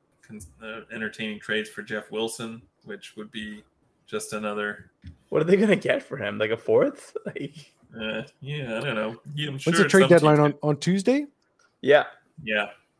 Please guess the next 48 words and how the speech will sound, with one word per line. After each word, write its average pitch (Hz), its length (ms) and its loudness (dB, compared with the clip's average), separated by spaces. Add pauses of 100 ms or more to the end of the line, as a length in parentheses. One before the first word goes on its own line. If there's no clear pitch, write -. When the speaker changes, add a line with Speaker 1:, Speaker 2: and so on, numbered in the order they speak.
(200)
Speaker 3:
So 139 200 -2
who'd 175 180 4
you 175 80 4
guys, 165 180 6
if 135 80 -4
you 151 60 -2
guys 151 220 4
had 147 160 0
to 135 340 2
put 123 220 -10
money 131 240 -4
on 120 160 -4
one 127 200 -2
guy 120 460 -2 (160)
getting 120 260 -6
traded 110 460 -8 (480)
on 110 160 -14 (220)
before - 220 -2
Speaker 2:
Kareem 165 140 4
Hunt. 143 200 4
Speaker 3:
Tuesday, 107 300 -6
who - 120 -8
would 113 100 0
it - 40 4
Speaker 1:
Yeah, 117 160 4
Speaker 3:
be? 107 60 -4
Speaker 1:
Kareem 185 340 -10
Hunt 170 220 -6
Speaker 3:
Kareem 139 100 -4
Speaker 1:
seems 120 200 -4
Speaker 3:
Hunt? 123 120 -2
Speaker 1:
like 113 160 2
Speaker 2:
Kareem - 20 -6
Speaker 1:
a 113 60 -2
Speaker 2:
Hunt. 110 100 -2
Speaker 1:
pretty 110 260 -4
good, 107 300 -2 (460)
pretty, 113 440 -2
uh, 110 340 -2 (400)
pretty 135 220 -6
likely 107 640 -2 (140)
scenario 107 400 -12
Speaker 3:
So 104 100 -6
what 139 120 4
does 143 80 -4
that 143 100 2
Speaker 1:
to 123 60 -10
Speaker 3:
do 135 60 -2